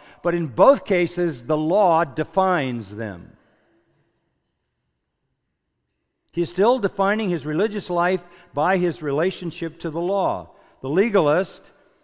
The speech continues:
is identified as one who thinks he must keep the law to please God. The antinomian is identified as one who thinks he must not keep the law to please God. He must sin so grace can abound,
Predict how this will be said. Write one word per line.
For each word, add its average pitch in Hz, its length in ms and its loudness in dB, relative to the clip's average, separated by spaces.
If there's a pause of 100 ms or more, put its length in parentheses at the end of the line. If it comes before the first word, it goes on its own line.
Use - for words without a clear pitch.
(120)
is 131 140 -6
identified 170 600 0
as 143 120 -8
one 175 160 -2
who 156 80 -2
thinks 185 320 -6
he 156 120 -4
must 170 420 -4
keep 180 420 -4
the 139 100 -4
law 165 320 0
to - 140 -10
please 170 460 -4
God. 139 520 -2 (280)
The 139 100 -4
antinomian 156 1000 0 (180)
is 139 160 -6
identified 165 520 0
as 147 120 -6
one 180 240 0
who 160 100 -2
thinks 185 360 -4
he 165 100 0
must 180 380 -2
not 220 420 4
keep 170 260 -2
the 156 100 -2
law 143 280 2
to 135 140 -12
please 135 400 -6
God. 107 380 -2 (1500)
He 220 180 -2
must 220 260 2
sin 196 420 0 (220)
so 170 220 -2
grace 180 560 0
can 180 160 -2
abound, 156 720 2